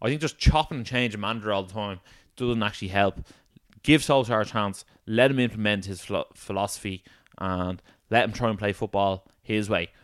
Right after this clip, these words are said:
I think it doesn't help. I think, you know, his biggest problem are the board. Look at Ed Woodward. Like, he's constantly missing signings. Uh, Haaland went to, from Salzburg there to Dortmund, came on off the bench and scored a hat-trick at half-time.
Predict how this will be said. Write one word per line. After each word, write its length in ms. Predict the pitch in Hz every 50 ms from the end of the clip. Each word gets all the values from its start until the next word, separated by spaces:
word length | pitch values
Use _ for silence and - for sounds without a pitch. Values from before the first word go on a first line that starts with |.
| - - -
I 80 | 104
think 240 | 101 131 127 110 -
it 200 | - - 104 - -
doesn't 240 | 151 156 147 147
help. 380 | 127 131 127 123 117 107 - - -
I 80 | 117
think, 160 | 127 131 127 110
you 80 | 113
know, 80 | 127 135
his 120 | 123 101
biggest 260 | 110 135 123 110 -
problem 380 | _ 123 113 107 107 107 101 - - _
are 380 | - 98 98 98 95 95 92 92
the 100 | - 92
board. 400 | - 110 110 110 110 101 90 - - - - - _ -
Look 180 | 123 131 120 117
at 80 | 113 110
Ed 200 | 113 110 104 104
Woodward. 460 | 107 107 110 110 117 110 107 107 101
Like, 160 | 98 95 -
he's 220 | - - 110 101
constantly 460 | - - - 127 120 107 - 117 107 101
missing 480 | 104 101 - - 104 98 95 92 90 - _ -
signings. 520 | - - 110 107 107 107 104 101 95 - - - - - _ _ _ _ _ -
Uh, 240 | - 92 92 90 90 - -
Haaland 640 | - - - 110 113 117 113 113 107 101 98 - - -
went 260 | 110 104 104 98 -
to, 340 | - - 107 98 98 90 - -
from 500 | - - 104 98 95 95 95 95 92 90
Salzburg 540 | - 113 101 101 104 98 - 107 101 95
there 140 | - 98 98 87
to 60 | 90
Dortmund, 460 | - 113 107 104 101 95 98 90 -
came 180 | - - 107 104
on 240 | 98 101 98 101 98
off 240 | - 107 107 104 -
the 60 | 101
bench 260 | 92 101 104 101 98
and 60 | - -
scored 180 | - 95 90
a 20 | -
hat-trick 380 | - - 104 107 - 101 -
at 60 | 92 95
half-time. 480 | 101 98 95 - - 113 104 98 90